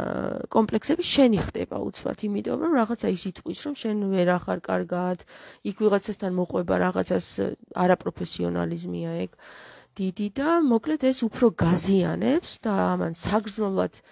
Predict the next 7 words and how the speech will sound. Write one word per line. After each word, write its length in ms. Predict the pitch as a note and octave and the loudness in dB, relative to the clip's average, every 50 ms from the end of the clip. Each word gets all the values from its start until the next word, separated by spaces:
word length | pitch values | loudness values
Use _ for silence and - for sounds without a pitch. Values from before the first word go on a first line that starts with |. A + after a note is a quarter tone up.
| - - - - - _ _ _ _ _ _ _ _ _ | -20 -20 -20 -20 -20 _ _ _ _ _ _ _ _ _
გეტყვით 520 | _ - - F3+ E3+ - D#3+ - - F3 - | _ -8 -6 -6 -6 -6 -10 -14 -16 -16 -12
რა, 120 | - D4 | -10 -10
ჩემი 280 | C#4+ - - A3+ G#3+ G3+ | -8 -6 -4 -4 -4 -4
გამოცდილებიდან 760 | F#3+ G3 F#3 F3+ F3+ - - - F3+ F3 E3 F3 E3+ F3 E3+ E3 | -4 -6 -6 -6 -6 -8 -8 -8 -8 -6 -6 -8 -10 -10 -10 -10
ძალიან, 540 | - - E3+ E3+ F#3 G3 F#3+ F#3 F3+ F3 F3 | -6 -4 -2 0 0 0 0 0 -2 -2 -4
აა, 800 | F3 E3 E3+ E3 E3 E3 E3 - - - - - - - - - | -4 -6 -6 -6 -6 -6 -8 -8 -10 -12 -14 -14 -14 -14 -16 -16
დიდი 420 | - - F3 F3 E3+ - - F3+ | -12 -8 -8 -8 -8 -8 -6 -6